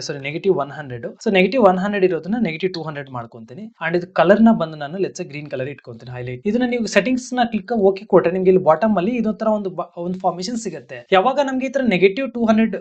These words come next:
ಕ್ರಾಸ್ ಓವರ್ ಸಿಗತ್ತೋ ಅವಾಗ ಅಲ್ಲಿಂದ ನನಗೆ ಒಂದು ಮೊಮೆಂಟಮ್ ಸ್ಟ್ರೆಂತ್ ಅನ್ನೋದು ಸಿಗತ್ತೆ. ಯಾಕಂದ್ರೆ ಡೈಲಿ ಕ್ಯಾಂಡಲ್ ಸಪೋರ್ಟ್ ಮಾಡ್ತಾ ಇದೆ, ವೀಕ್ಲಿ ಕ್ಯಾಂಡಲ್ ಸಪೋರ್ಟ್ ಮಾಡ್ತಾ ಇದೆ. ಫೈವ್ ಮಿನಿಟ್ಸ್ ಅಲ್ಲಿ ನನಗೆ ಈ ತರ ಸಿ ಸಿ ಐ ಕ್ರಾಸ್ ಓವರ್ ಸಿಗ್ತಾ ಇದೆ ಅಂತಂದ್ರೆ ಅಲ್ಲಿ ಒಂದು ಒಳ್ಳೆ highly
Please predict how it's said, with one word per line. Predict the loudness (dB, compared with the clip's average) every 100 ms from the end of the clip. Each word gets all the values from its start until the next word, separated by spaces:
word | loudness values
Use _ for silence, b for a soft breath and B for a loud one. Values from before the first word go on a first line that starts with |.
| -4
ಕ್ರಾಸ್ | 0 2 2
ಓವರ್ | -2
ಸಿಗತ್ತೋ | -2 0 0 -2 -12 -8 6
ಅವಾಗ | 6 8
ಅಲ್ಲಿಂದ | 4 4
ನನಗೆ | 0 2
ಒಂದು | 4 6
ಮೊಮೆಂಟಮ್ | 6 6 4 0 -4
ಸ್ಟ್ರೆಂತ್ | -10 -4 -2 -2 -4
ಅನ್ನೋದು | -10 -10 -12
ಸಿಗತ್ತೆ. | -14 -18 -14 -12
ಯಾಕಂದ್ರೆ | -12 -10 -8 -8 -12 -10
ಡೈಲಿ | -6 0 2
ಕ್ಯಾಂಡಲ್ | 2 0
ಸಪೋರ್ಟ್ | 0 -4 -4 -6 -8
ಮಾಡ್ತಾ | -12 -12
ಇದೆ, | -14 -12 -8
ವೀಕ್ಲಿ | -6 -6 -6
ಕ್ಯಾಂಡಲ್ | -4 -6
ಸಪೋರ್ಟ್ | -6 -10 -12 -12
ಮಾಡ್ತಾ | -16 -12
ಇದೆ. | -12 -10
ಫೈವ್ | -10 -2 -2
ಮಿನಿಟ್ಸ್ | -2 -2
ಅಲ್ಲಿ | -2
ನನಗೆ | -2 -6 -10
ಈ | -8
ತರ | -4
ಸಿ | -2 0
ಸಿ | 0 0
ಐ | -2
ಕ್ರಾಸ್ | 0 0 0
ಓವರ್ | -8
ಸಿಗ್ತಾ | -8 -8 -2
ಇದೆ | -2
ಅಂತಂದ್ರೆ | -2 -6 -14 -14 -14 b b 0
ಅಲ್ಲಿ | 2
ಒಂದು | 4 4
ಒಳ್ಳೆ | 4 4 2
highly | 0 -4